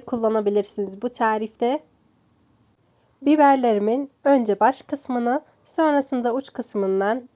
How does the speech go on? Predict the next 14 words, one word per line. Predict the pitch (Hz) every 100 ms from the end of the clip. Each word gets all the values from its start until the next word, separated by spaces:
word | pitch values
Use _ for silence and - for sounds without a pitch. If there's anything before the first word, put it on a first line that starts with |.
| -
e, | 220 202 196 -
alıyorum. | 240 226 196 190 226 311 - - _ 269
Eğer | 277 240 247
çürük | - 226 -
falan | 226 202 196
varsa | 214 254 -
lütfen | 247 247 302 - 240 285 - -
almasına, | 233 226 208 - 254 302 - _
e, | 226
özen | 196 - 214 208 185 185
gösterelim. | 185 - 196 190 196 226
Çünkü, | - 240 240 269 - - - _ -
e, | 233 220 214 214 -
eğer | 240 233 233